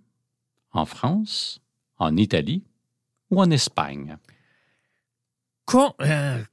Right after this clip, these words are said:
Speaker 2: convaincu que ce doit être... Euh, attends un peu, je dis convaincu, mais en même temps.
Speaker 1: <laughs>
Speaker 2: Ah, je vois, tu sais, c'est, me semble que c'est les, les Italiens sont très bons dans les confiseries. Je, je dirais que c'est eux autres.
Speaker 1: Le Nutella est la création de Pietro Ferrero,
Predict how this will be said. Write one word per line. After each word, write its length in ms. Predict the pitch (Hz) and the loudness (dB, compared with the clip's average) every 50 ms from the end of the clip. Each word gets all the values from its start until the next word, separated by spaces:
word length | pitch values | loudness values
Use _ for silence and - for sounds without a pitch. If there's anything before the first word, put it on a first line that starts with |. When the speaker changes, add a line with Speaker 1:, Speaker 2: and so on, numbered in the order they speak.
| _ _ | _ _
Speaker 2:
convaincu 840 | - - 233 226 202 180 156 160 160 147 135 - - - 165 151 | -2 -2 0 0 0 0 2 2 2 0 -2 -2 -4 -4 -4 -2
que 160 | - - 143 120 | -2 -2 -2 -2
ce 200 | - - - 135 | -2 -2 -2 -2
doit 300 | 123 120 127 127 127 120 - | -2 -2 -2 -2 -2 -2 0
être... 540 | - 143 147 147 151 135 - - - - - 123 | 0 2 2 4 2 2 -2 -8 -18 -14 -10 -8
Euh, 360 | 127 123 120 120 120 120 117 - - | -6 -6 -4 -6 -6 -8 -10 -12 -14
attends 200 | 139 - - 185 | -14 -8 -8 -8
un 40 | 170 | -6
peu, 200 | - 156 139 95 | -6 -8 -10 -10
je 280 | 98 - - _ - 117 | -12 -20 -20 _ -20 -8
dis 60 | - - 143 - - - | -2 -2 0 2 2 0
convaincu, 480 | - - - 131 131 339 - - 285 302 233 | 0 0 0 2 2 2 2 2 -2 -2 0
mais 60 | 151 | 0
en 60 | 135 | -2
même 220 | 127 123 127 135 - | 0 -2 -4 -4 -6
temps. 160 | 185 196 208 202 | -6 -6 -6 -6
Speaker 1:
<laughs> 60 | 233 233 - _ _ _ _ _ _ _ _ _ _ _ _ _ _ _ _ _ _ _ _ _ _ _ _ - | -6 -6 -8 _ _ _ _ _ _ _ _ _ _ _ _ _ _ _ _ _ _ _ _ _ _ _ _ 0
Speaker 2:
Ah, 140 | - 170 | 2 4
je 60 | 151 170 | 4 4
vois, 80 | 214 | 4
tu 100 | 190 - 302 | 4 2 -2
sais, 60 | - - - - | -4 -6 -14 -8
c'est, 220 | - - 285 285 | -2 0 2 2
me 100 | 208 190 | 4 2
semble 180 | 196 - - 370 | 2 2 2 0
que 140 | - 226 180 | 2 0 2
c'est 160 | - 202 185 | 4 4 4
les, 220 | 165 160 156 151 | 6 6 6 4
les 280 | 143 143 160 156 147 - | 4 2 2 2 2 0
Italiens 380 | - - 226 208 180 220 247 240 | 2 2 4 4 4 2 0 0
sont 220 | - - 180 151 | 0 0 0 0
très 360 | - - - 160 185 185 170 | 0 0 0 4 6 6 6
bons 160 | 151 160 156 | 6 4 2
dans 60 | 147 135 | 2 2
les 120 | 131 123 | 0 -2
confiseries. 540 | 113 - 135 127 - 139 120 101 113 113 113 | -2 -4 -6 -4 -4 -4 -4 -4 -4 -6 -4
Je, 120 | 104 131 151 131 - | 0 0 0 2 2
je 120 | 147 175 | 2 2
dirais 260 | 160 160 202 - - | 4 4 2 0 0
que 60 | - | -2
c'est 160 | - - 147 123 | 0 0 0 0
eux 160 | 110 98 104 | 0 -2 -8
autres. 200 | 104 92 _ _ _ _ - | -14 -16 _ _ _ _ 2
Speaker 1:
Le 240 | 110 110 135 202 | 4 6 8 8
Nutella 680 | 220 214 208 202 - - 170 160 156 175 196 208 190 - - | 8 8 8 6 6 6 6 6 8 8 8 8 6 4 4
est 140 | 170 165 160 | 4 6 6
la 120 | 156 135 | 6 4
création 760 | - - - 131 120 110 101 - - - 151 180 190 190 185 | 4 2 2 4 6 6 4 2 2 2 2 4 4 4 2
de 280 | 143 107 98 113 120 123 | 2 2 2 4 4 2
Pietro 680 | 120 - - - 147 170 180 180 - 127 - 185 170 | 2 -4 -8 -2 2 2 2 2 2 -2 -2 -2 -2
Ferrero, 600 | 123 - - 107 90 80 87 85 82 135 170 208 | -2 -2 -2 -2 -2 -2 -4 -6 -4 -6 -6 -8